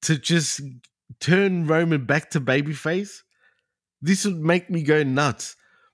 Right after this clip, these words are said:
But in saying that, I don't think they're going that way anyway, 'cause let's be real. You know, look at the way they pitched it on SmackDown. It tends to really mean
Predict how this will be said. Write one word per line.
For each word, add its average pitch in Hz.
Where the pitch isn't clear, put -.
But 156
in 185
saying 196
that, 147
I 143
don't 165
think 156
they're 127
going 120
that 107
way 110
anyway, 107
'cause 131
let's 143
be 120
real. 110
You 180
know, 131
look 185
at 196
the 185
way 175
they 160
pitched 131
it 147
on 135
SmackDown. 127
It 151
tends 185
to 175
really 156
mean 139